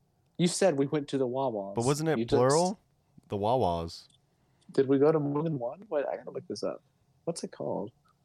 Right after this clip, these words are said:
Speaker 2: I think it's just Wawa. I think it's
Speaker 1: It's
Speaker 2: Wawa,
Speaker 1: probably
Speaker 2: but just the way I said it, you have to say it with an S on the end. It sounds
Speaker 1: Yeah, it's
Speaker 2: weird
Speaker 1: just
Speaker 2: if you just say,
Speaker 1: Wawa.
Speaker 2: "I went to a," I mean, I, if I would've said a Wawa,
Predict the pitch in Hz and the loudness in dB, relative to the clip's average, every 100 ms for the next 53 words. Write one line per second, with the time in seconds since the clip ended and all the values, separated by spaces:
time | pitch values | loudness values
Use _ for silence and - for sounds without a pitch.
0 | _ - - 285 - 190 90 92 113 80 | _ -10 -6 -6 -6 -6 -2 0 0 -2
1 | 80 _ _ _ _ _ _ _ _ - | -4 _ _ _ _ _ _ _ _ -6
2 | 127 180 117 117 113 147 131 98 107 113 | -2 -2 -2 2 6 6 6 4 0 -2
3 | 113 127 117 - 110 117 95 101 107 95 | 0 2 2 2 0 0 0 0 0 0
4 | 104 95 90 95 - 85 78 71 73 - | 0 0 -2 -4 -4 -6 -6 -8 -12 -16
5 | _ _ _ _ - - 143 123 143 143 | _ _ _ _ -6 2 4 4 4 2
6 | 120 110 123 107 90 110 117 117 107 95 | 4 4 6 4 4 2 2 0 0 -2
7 | - _ - 139 151 98 123 - - 113 | -6 _ 2 4 4 2 0 -2 -4 0
8 | 127 120 - 110 - 107 127 101 80 73 | 2 2 2 0 4 4 4 4 2 0
9 | 69 76 | -2 -4